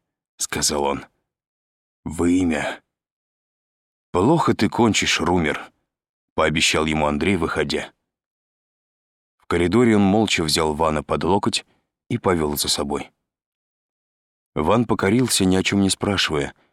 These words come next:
и Андрею пришло в голову, что вот так же безмолвно и безропотно он шел бы и на расстрел, и на пытку, и на любое унижение.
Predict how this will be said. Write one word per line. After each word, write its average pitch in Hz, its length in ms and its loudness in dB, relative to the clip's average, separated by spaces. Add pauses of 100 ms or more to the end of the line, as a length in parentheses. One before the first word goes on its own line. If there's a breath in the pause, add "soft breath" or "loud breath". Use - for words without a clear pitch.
(400)
и 87 80 -2
Андрею 82 480 2
пришло 80 340 -2
в 76 60 -4
голову, 80 480 -2 (800)
что - 220 -4
вот 82 180 0
так 117 200 0
же 95 140 0
безмолвно 82 840 0
и 85 80 -4
безропотно 80 840 -4 (840)
он 113 200 2
шел 110 260 2
бы 82 280 -2
и 85 100 -2
на 78 100 0
расстрел, 82 560 -4 (680)
и 85 100 0
на 80 140 2
пытку, 104 420 0
и 85 60 4
на 80 120 2
любое 82 480 4
унижение. 85 760 -2